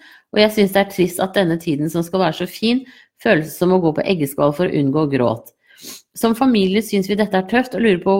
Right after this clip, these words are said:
hvor vi kan få hjelp. Vi har forsøkt helsestasjon.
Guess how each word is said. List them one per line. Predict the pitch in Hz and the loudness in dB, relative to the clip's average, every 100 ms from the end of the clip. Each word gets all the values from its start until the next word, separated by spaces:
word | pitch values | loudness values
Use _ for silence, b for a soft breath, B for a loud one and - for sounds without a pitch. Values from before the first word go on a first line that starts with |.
| 180 | 0
hvor | 180 175 | 0 0
vi | 170 185 | 0 0
kan | 175 160 | 0 0
få | 175 | -2
hjelp. | 160 139 139 - | 0 0 -2 -4
Vi | 175 | 0
har | 190 | 0
forsøkt | 190 202 180 175 | 0 -2 -2 0
helsestasjon. | 214 180 - 131 151 160 233 320 | 0 0 -2 -4 -4 -2 -2 -2